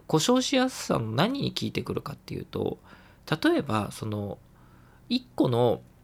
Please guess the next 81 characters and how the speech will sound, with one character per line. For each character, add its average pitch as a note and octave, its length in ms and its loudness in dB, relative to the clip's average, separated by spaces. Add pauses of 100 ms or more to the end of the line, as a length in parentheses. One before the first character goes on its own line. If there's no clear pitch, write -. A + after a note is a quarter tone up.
(720)
あ A#2 160 -4
の、 G2+ 280 -4
部 A2 140 0
品 C3+ 360 0
の D3 240 2 (400)
壊 C#3 240 6
れ F#3 120 4
や G3 120 4
す - 140 -4
さ F3 100 -2
っ D#3 60 -10
て - 200 -12
い C2+ 120 -6
う C2 40 -10
の A1+ 100 -12
が、 F#2+ 320 -2 (180)
例 A#2 100 4
え G#2+ 40 0
ば - 160 -4
零 A3+ 200 2
点 A2 260 -2
一 - 260 -4
パ G#3 160 2
ー - 20 -4
セ C#4+ 140 -4
ン C4 60 -4
ト - 120 -4
で G#2+ 120 -4
す、 - 180 -8 (300)
み - 140 -6
た - 100 -4
い - 60 -4
な - 60 -10
話 - 340 -6
だ - 80 -4
っ - 20 -14
た - 140 -12
時 - 240 -10
に、 B2+ 260 -2 (520)
そ B2+ 100 0
の A#2+ 300 2
零 B3 180 2
点 C4+ 160 0
一 - 220 -4
パ G#2 140 0
ー G#2+ 40 -2
セ G#2+ 140 -2
ン G2 40 -4
ト G#2+ 140 -2
が G#2+ 140 2
三 - 480 -2
個、 G#2+ 140 2
四 A#2 240 4
個 - 280 -2 (560)
あ B2 60 2
っ - 80 -2
て A#2 140 -2
も、 A#2 340 0 (260)
そ - 200 -2
ん C#4+ 140 -4
な C#4 100 0
に、 A#3+ 240 -4
な F3 140 0
ん D3 60 -2
て - 80 -6
い - 20 -8
う - 0 -
ん - 20 -8
で - 40 -12
す - 60 -14
か - 100 -10
ね、 F2 120 -8
全 D3+ 260 2
体 D#3 200 0
と D3+ 140 0
し - 80 -8
て E3+ 220 2
壊 A2+ 340 4
れ A2+ 100 4
る E2 120 -2
っ - 40 -6